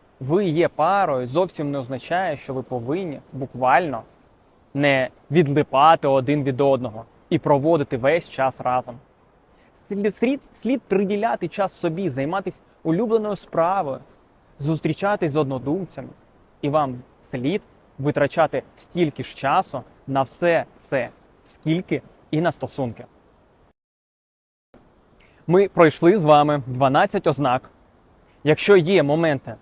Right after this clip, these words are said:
які ви помітили у собі, краще записатись на безкоштовну консультацію до мене і зробити більш детальний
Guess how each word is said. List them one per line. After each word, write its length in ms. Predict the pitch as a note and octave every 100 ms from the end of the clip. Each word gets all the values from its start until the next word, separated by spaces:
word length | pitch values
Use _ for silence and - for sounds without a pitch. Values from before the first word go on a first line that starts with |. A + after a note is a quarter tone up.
| C#3+
які 280 | D3+ F3+
ви 180 | E3 D3
помітили 580 | - D3+ D#3 G3+ F#3 D#3+ -
у 60 |
собі, 400 | - C#3 B2 F#3+ - _ _ _
краще 320 | D#3 C#3 -
записатись 460 | B2 - - A#3+ G#3+
на 80 | D3+
безкоштовну 520 | A#2 - - E3+ F3+
консультацію 600 | D3 C3 B2 D#3+ F3 D3+
до 120 | C#3+
мене 260 | C#3 A2+ A2+ _ - -
і 100 | E3+
зробити 540 | D3 D#3 C#3+ E3 A3 - -
більш 280 | G3 F3+ C3+
детальний 600 | D3 D3 C#3 D3+ F3